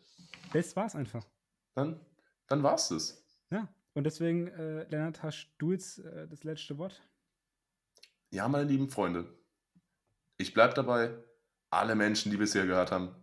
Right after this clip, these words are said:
Speaker 2: Ehrenmänner, ja. Es gibt da draußen eine, eine gewisse
Speaker 1: Und ihren
Speaker 2: Gruppe.
Speaker 1: Frauen.
Speaker 2: Männer und Frauen. Ich mach das immer, gell? Das mach ich tatsächlich immer. Nein,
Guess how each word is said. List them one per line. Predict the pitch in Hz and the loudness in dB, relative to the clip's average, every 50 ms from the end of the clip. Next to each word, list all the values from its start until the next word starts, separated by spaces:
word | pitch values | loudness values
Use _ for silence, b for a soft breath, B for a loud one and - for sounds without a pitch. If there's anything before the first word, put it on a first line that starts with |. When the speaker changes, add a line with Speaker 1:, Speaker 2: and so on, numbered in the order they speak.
| _ _ _ | _ _ _
Speaker 2:
Ehrenmänner, | 95 95 101 110 101 98 98 101 101 101 - | 0 2 2 4 4 4 2 2 0 -2 -2
ja. | 95 104 113 123 B B B | -2 -2 -2 -2 B B B
Es | B - - - | B -6 -2 2
gibt | 135 127 127 | 2 4 4
da | 120 | 4
draußen | 127 - 117 120 123 127 - 135 120 | 4 6 4 4 4 4 2 2 2
eine, | 113 113 | 2 0
eine | - - 107 | 0 0 -2
gewisse | 110 113 110 123 127 143 | -2 0 0 2 2 4
Speaker 1:
Und | 147 135 | 6 6
ihren | 131 135 131 | 8 8 8
Speaker 2:
Gruppe. | 123 117 | 8 10
Speaker 1:
Frauen. | 127 127 127 131 123 - _ _ _ _ _ _ _ _ _ _ | 12 12 12 12 10 8 _ _ _ _ _ _ _ _ _ _
Speaker 2:
Männer | - 104 101 107 113 | -2 0 2 2 2
und | 110 - | 0 0
Frauen. | - 117 123 127 127 - | 0 -2 -2 -2 -2 -6
Ich | - - - | -8 -6 -4
mach | 87 - - - | -4 -4 -4 -2
das | - 117 - | -2 -4 -2
immer, | - 147 175 208 180 95 | -2 -2 -2 -2 -2 -2
gell? | 98 120 165 | -2 -4 -4
Das | 151 135 - | -2 -2 0
mach | 151 156 | 0 0
ich | 175 | 0
tatsächlich | 151 143 - 139 127 127 123 - | 0 0 0 0 0 -2 -2 -2
immer. | 135 123 | -2 0
Nein, | 95 104 120 135 131 131 | 4 4 4 4 4 0